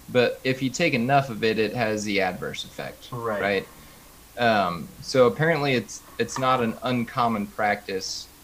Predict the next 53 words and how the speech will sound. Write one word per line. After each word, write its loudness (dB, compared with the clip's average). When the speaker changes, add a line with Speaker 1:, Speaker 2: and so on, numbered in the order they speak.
Speaker 1:
because 2
they 4
thought 4
he 2
was 0
on 0
something. -12
Speaker 2:
Yeah, 6
see, 0
so 2
Speaker 1:
That's 10
Speaker 2:
that 12
Speaker 1:
like 6
what 4
the, 6
that's 0
what -6
the 0
body, 2
or 2
the, -2
I 0
think -6
it -2
was -4
bo-, -2
yeah, 0
body 2
cam -6
footage -4
shows -4
that, -6
like, -2
dude, 0
he's 0
on 4
something. -4
Like, -4
we -2
had 2
his -4
knees -4
on -2
his -4
back 0
and -6
he -2
was -4
pushing -6
us -6
off 2
the -14
ground. -2